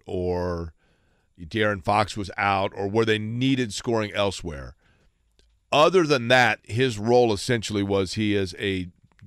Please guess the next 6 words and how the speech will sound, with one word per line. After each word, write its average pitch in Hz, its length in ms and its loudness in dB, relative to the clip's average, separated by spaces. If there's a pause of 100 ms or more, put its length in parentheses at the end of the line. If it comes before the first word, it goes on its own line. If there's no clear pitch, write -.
(880)
I 95 120 -10
think, 107 180 -6
a, 95 80 -8 (360)
a 101 80 -10
quality 127 520 2
teammate, 104 540 0